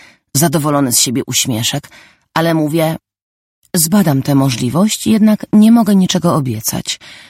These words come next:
Wszystko zależy od dostępnych funduszy”. Hm, proszę, zostaw mnie w spokoju. Muszę wracać do domu. „E, wysłałem do pani mail”,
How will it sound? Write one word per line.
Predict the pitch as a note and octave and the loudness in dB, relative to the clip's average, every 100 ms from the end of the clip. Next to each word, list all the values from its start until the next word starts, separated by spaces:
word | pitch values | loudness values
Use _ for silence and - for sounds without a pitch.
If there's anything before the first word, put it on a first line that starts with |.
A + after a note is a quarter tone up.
| _ | _
Wszystko | - F#3+ - - D3 | -2 0 0 -4 -2
zależy | C3+ C3+ G3+ | 0 0 0
od | F#3+ E3 | -2 -2
dostępnych | E3+ E3 - D3 - D#3+ | 0 0 0 -2 -2 -4
funduszy”. | - G3+ C3+ A2+ - F#2 - _ _ _ _ _ _ _ _ _ _ - | 2 2 2 -2 -6 -8 -12 _ _ _ _ _ _ _ _ _ _ -4
Hm, | C3+ - _ _ _ _ - | -4 -4 _ _ _ _ -12
proszę, | - - - | -8 -6 -4
zostaw | - C#3 - - - | -4 -4 -6 -8 -6
mnie | A2 C#3 | -4 -2
w | - | -4
spokoju. | - F#3 - D#3+ - _ _ _ _ - - - - | -6 -10 -12 -12 -14 _ _ _ _ -16 -14 -14 -2
Muszę | G3 - G3+ | -2 -2 -4
wracać | - - G#3+ - | -6 -6 -8 -8
do | - | -6
domu. | - - - - _ _ _ _ _ _ | -4 -4 -6 -10 _ _ _ _ _ _
„E, | - F3+ F3+ E3+ | 0 2 2 0
wysłałem | A3+ - A#3+ C#3+ D#3+ | -2 0 0 0 -2
do | C#3 | 0
pani | - A2+ B2+ | -2 -2 0
mail”, | C3 C2 D2+ E3+ | 0 0 -2 0